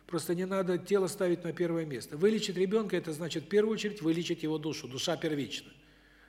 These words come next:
Потом сознание, мировоззрение, потом тело. Но, так сказать, можно лечить всё, всё вещи параллельно. Можно и тело, гимнастика, нет проблем.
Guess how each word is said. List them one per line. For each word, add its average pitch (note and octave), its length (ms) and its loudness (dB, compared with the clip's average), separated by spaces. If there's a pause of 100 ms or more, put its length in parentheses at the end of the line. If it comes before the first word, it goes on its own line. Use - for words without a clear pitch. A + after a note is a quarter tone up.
(240)
Потом F#3+ 280 0
сознание, D#3+ 520 -2
мировоззрение, D3 560 -2
потом E3 320 -4
тело. A2 340 -2 (400)
Но, E3 200 0
так D3+ 80 0
сказать, - 220 -6
можно F#3+ 220 0
лечить G#3 300 -2
всё, A3 280 0
всё G#3+ 180 -2
вещи G#3 260 -2
параллельно. F3+ 480 2
Можно D#3+ 240 -4
и D3 280 -4 (300)
тело, G3+ 320 2
гимнастика, C#3+ 760 -4
нет E3 200 -6
проблем. F#3 380 -6